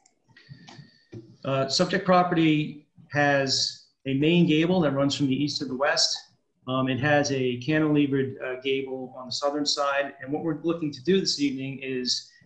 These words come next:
there's a pre-existing shed dormer, uh, that's on the northern side, uh, of the roof line. We're looking to convert that shed dormer, uh, into a dormer, and thus is the reason why, uh, we're here tonight as an expansion of a non-conforming structure.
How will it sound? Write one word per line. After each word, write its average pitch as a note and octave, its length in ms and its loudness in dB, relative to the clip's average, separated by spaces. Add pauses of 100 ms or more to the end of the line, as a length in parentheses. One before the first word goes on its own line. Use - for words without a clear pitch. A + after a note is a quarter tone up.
there's C3 120 -6
a - 80 -10
pre-existing F3 500 2
shed D3 320 -2
dormer, C3+ 500 -2
uh, B2+ 160 -2
that's B2+ 180 -8
on C3+ 100 -4
the B2+ 80 -8
northern C#3 340 -4
side, C#3 440 0 (140)
uh, B2 540 -10
of A#2+ 80 -20
the A#2+ 320 -8
roof C#3+ 220 -6
line. D#3+ 360 -4 (440)
We're D#3+ 160 4
looking D#3 400 2
to C#3 340 2
convert D3 540 2
that C3+ 200 0
shed C#3 300 -2
dormer, B2+ 600 -4
uh, B2+ 180 -6
into D3+ 400 0
a C3 60 -6
dormer, C3+ 460 -2
and A#2+ 300 -6 (240)
thus C#3+ 200 -4
is B2+ 80 -14
the B2 80 -12
reason C3 320 -2
why, B2+ 440 -8
uh, A#2+ 60 -8
we're A#2+ 220 -6
here C3+ 200 -2
tonight A#2 360 -10 (100)
as A#2 80 -16
an - 80 -20
expansion B2+ 500 -12
of - 60 -18
a B2 40 -8
non-conforming A#2+ 640 -8
structure. - 480 -8